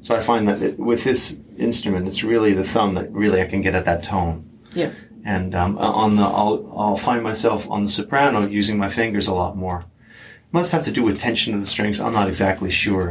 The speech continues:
Speaker 1: but it seems to be that's what wants, it wants
Speaker 2: Mm.
Speaker 1: to happen. So.
Speaker 2: Yeah, I guess e-, each one has its own little quirks, its own sound,
Speaker 1: Yeah.
Speaker 2: hasn't it?
Speaker 1: It does. Each instrument has the way it wants to be played. And it takes some time. You know, um, when I got that instrument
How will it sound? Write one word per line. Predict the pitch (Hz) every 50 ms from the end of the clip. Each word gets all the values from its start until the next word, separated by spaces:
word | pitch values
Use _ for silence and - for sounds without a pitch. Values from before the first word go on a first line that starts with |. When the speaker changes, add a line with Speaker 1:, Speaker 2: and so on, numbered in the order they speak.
| 85 87
Speaker 1:
but | 98 95
it | 98 -
seems | - - 123 127 120 120
to | - 98
be | 92 98
that's | 95 98 98 - -
what | 101 - -
wants, | 95 90 90 - - - - - - -
it | -
wants | - 98 185 175 160 -
Speaker 2:
Mm. |
Speaker 1:
to | -
happen. | 104 107 117 - - - -
So. | - - - -
Speaker 2:
Yeah, | 294 262 262
I | 277
guess | 294 320 311 -
e-, | - 294
each | 294 285 285 - -
one | 220 202 185
has | 180 175 151 139
its | - - 185
own | 175 170 160 160
little | 160 156 143 147 147 - - - - - - - - -
quirks, | - - 190 175 170 - - -
its | 214 - -
own | 165 160 156 - 156
sound, | 147 170
Speaker 1:
Yeah. | 175 175 151 98 87
Speaker 2:
hasn't | - 180 - 151 147 143 147 - - - - _ -
it? | 127
Speaker 1:
It | -
does. | - 131 123 110 98 - - - - - - -
Each | 127 123 117 - 123
instrument | 117 110 - - 113 110 104 104
has | 98 98 101 101 98 92 -
the | 98 92
way | 95 95 95
it | 95 92 101
wants | 98 95 92 87 - -
to | - 92
be | 95 92
played. | - - 101 98 95 95 92 92 85 82 - _ _ _ _ _ _ _ _ _ _ _ _ _ _ -
And | 110
it | 123 123
takes | - 151 147 143 -
some | 123 110
time. | 104 - 127 123 123 107 98 - -
You | 120 123 127
know, | 127 120 117 - - - - -
um, | 110 110 107 107 104 101 98 98 - _ _ _ _ _ _ _ _ _ _ _ _ _ _ _ _ _ -
when | - 117 117 120
I | 120 123
got | 123 151 170 - -
that | - 117 117 131
instrument | 151 147 - - - 98 92 90 95 101